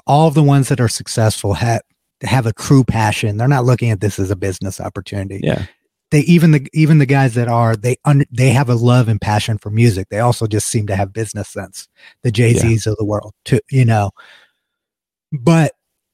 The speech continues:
Speaker 1: they, what, what brings them, what brings them all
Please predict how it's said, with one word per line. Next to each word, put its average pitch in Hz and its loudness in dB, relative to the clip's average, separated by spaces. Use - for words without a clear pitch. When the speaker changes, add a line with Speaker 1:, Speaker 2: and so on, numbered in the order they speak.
Speaker 1:
they, 156 2
what, 151 0
what 131 2
brings 147 4
them, 143 2
what 127 0
brings 147 2
them 135 2
all 123 0